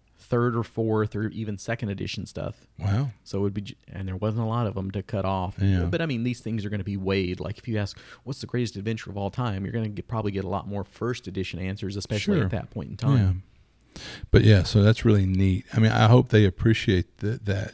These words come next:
Speaker 2: because that's, I'm, I'm jealous. I wish I could be in the game. So, but just conflict of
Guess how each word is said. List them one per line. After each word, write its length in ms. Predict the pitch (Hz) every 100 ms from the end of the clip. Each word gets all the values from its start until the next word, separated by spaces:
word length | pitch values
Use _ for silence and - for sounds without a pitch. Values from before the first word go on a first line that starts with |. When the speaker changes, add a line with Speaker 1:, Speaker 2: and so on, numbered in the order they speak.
| -
Speaker 2:
because 180 | 120 -
that's, 260 | 170 135 -
I'm, 440 | 131 135 131 95 90
I'm 360 | - 120 98 90
jealous. 440 | 90 92 92 - -
I 80 | 104
wish 180 | 104 101
I 40 |
could 140 | 95
be 140 | 92 101
in 140 | 101
the 80 | 104
game. 320 | 98 113 113 -
So, 240 | 107 98 - - - -
but 140 | 95 92
just 260 | 95 - _ _ _
conflict 540 | - 98 92 95 95 95
of 300 | 87 101